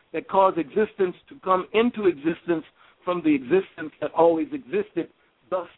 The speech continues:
the noon began to exist. That's how being came into existence from darkness. And it, a single atom appeared in space. And that's why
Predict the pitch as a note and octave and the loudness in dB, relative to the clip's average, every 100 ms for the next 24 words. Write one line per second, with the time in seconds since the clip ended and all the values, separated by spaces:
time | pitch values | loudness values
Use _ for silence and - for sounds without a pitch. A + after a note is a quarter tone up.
0 | - D3+ E3+ F#3 F3 D#3 C3 E3+ F3+ D#3+ | -10 -6 -4 -4 -6 -10 -8 -8 -8 -8
1 | B2+ A2+ F#3+ - _ _ _ _ _ _ | -8 -2 -2 -2 _ _ _ _ _ _
2 | F3 F3+ - F3+ D#3+ D3 - _ C3+ G3+ | -6 -6 0 4 4 2 -4 _ -6 0
3 | C4 A#3 D#3+ D3 _ _ - G#3+ G#3 G3 | 2 2 -2 -8 _ _ -8 -4 0 0
4 | F#3+ E3+ C3 G#3+ G#3 E3+ C#3+ - D3 C#3 | 0 0 2 0 0 -2 -2 -2 0 4
5 | E3 D3 - A2 _ _ _ _ - D#3+ | 6 4 2 -20 _ _ _ _ -12 -4
6 | D#3 D3+ - B2 C3 - A#3+ A3+ G#3 - | 0 0 -2 -8 -6 2 4 4 4 4
7 | G#3+ G#3 D3+ A#2+ _ _ - - G#3 F#3 | 4 4 2 -2 _ _ -18 -4 0 2
8 | D#3+ D3+ - G3+ D#3+ C3 _ _ - D3+ | 0 -6 -4 0 0 -2 _ _ -12 -2
9 | F#3 G3 F#3 F#3 E3 D#3 | 0 0 2 4 4 2